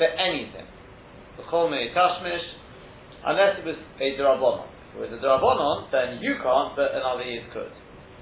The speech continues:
Then the Ramah mentioned there are those who are Mekel, who say, "No, even if it was an Issa that he brought to Rosh Hashanah, right? The Tzorech Yisrael, a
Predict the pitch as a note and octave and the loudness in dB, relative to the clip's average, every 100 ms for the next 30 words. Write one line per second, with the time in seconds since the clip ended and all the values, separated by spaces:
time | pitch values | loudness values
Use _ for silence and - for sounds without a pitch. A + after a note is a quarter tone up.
0 | - - - - - - - - - - | -20 -20 -20 -20 -20 -20 -20 -20 -20 0
1 | A3+ B3+ A#3+ G#3 F#3+ F#3 G#3 F#3+ F#3 F#3+ | 4 6 4 4 2 6 6 6 0 -2
2 | F3+ D#3 D3+ F3 E3+ D#3 - D3 C3+ C3+ | 0 2 4 4 4 2 2 0 2 -2
3 | C3+ A3 A#3+ G#3 - G#3+ G#3+ B3 C#4+ - | 0 0 0 -4 0 0 0 0 0 0
4 | F#3 G3 G3 F3 C#3+ D3+ D#3 D3+ B2+ C3 | -6 -6 -4 -4 -4 -4 -6 -6 -8 -10
5 | B2 - D3+ - D3+ C3+ C3 D3 - C#3 | -12 -4 -4 -4 -4 -2 -4 -8 -4 4
6 | C3+ F3 A#3 - - - - - - - | 4 4 -4 -8 -18 -20 -20 -20 -20 -2
7 | D3 G3+ B3 - - - - - - - | 4 4 2 -4 -20 -20 -20 -20 -20 -10
8 | C#3+ F3+ D#3 D3+ D3+ C#3+ D#3 D3+ - - | -2 2 4 4 0 -2 4 4 4 -4
9 | - C3 | -12 -12